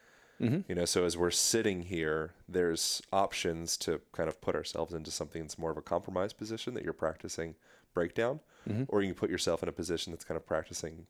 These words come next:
Speaker 2: stack.
Speaker 1: And I think that's important to realize because, like, a lot of people will be very militant, like, you should be sitting at this particular
Speaker 2: Right.
Speaker 1: situa-, like, all the fucking time.
Speaker 2: You gotta,
Speaker 1: Really?
Speaker 2: you gotta dance, too.
Speaker 1: Like, you've gotta be able to explore the negative. You know, like, if I wanna be able to sit back and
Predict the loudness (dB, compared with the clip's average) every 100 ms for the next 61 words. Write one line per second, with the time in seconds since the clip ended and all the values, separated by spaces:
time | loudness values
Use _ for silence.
0 | -8 0 2 2 0 -14 _ _ -20 -20
1 | -20 -20 -20 -20 -20 -20 -20 -20 -20 -20
2 | -20 -20 -20 -20 _ -6 -6 -6 -4 2
3 | 4 6 4 4 4 6 6 4 4 4
4 | 4 6 4 4 4 4 6 6 6 6
5 | 6 4 4 4 6 6 6 6 6 6
6 | 4 4 0 0 0 2 0 0 2 4
7 | 4 4 2 2 2 0 -2 0 4 4
8 | 4 2 2 4 4 4 4 4 4 2
9 | 0 0 -2 -2 -4 0 2 4 4 2
10 | -2 0 2 2 0 0 0 -2 0 2
11 | 2 4 4 4 2 6 6 6 4 4
12 | 4 4 4 4 2 2 4 4 6 6
13 | 4 4 2 -2 0 4 6 4 2 2
14 | 4 4 4 4 4 4 2 2 2 4
15 | 4 4 2